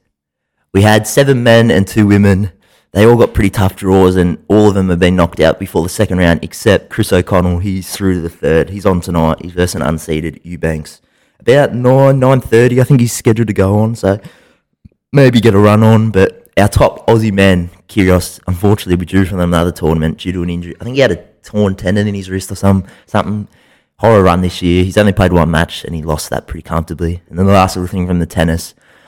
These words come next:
she retired a couple of years ago, but Ash Barty, pre-, she gave birth. I don't,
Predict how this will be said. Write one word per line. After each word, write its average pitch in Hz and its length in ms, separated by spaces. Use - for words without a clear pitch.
she - 160
retired 135 360
a - 20
couple 117 180
of 107 60
years 101 160
ago, 92 180
but 85 160
Ash - 160
Barty, 85 420
pre-, - 140
she - 160
gave 87 220
birth. 80 420
I 101 120
don't, 170 160